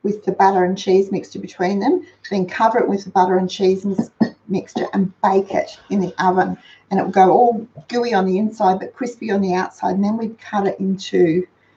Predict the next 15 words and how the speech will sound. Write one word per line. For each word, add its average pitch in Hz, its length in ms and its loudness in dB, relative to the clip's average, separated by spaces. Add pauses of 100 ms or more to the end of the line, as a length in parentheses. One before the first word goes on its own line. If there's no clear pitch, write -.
(260)
um, 175 260 0
three 220 320 0
one 190 200 2
way 185 120 2
and 185 100 0
three 190 200 2
the 190 120 2
other 185 160 0
way 180 120 4
to 180 100 -2
get - 220 -2
nine 202 420 2
sort 185 320 0
of 175 220 0 (500)
wedges 180 600 0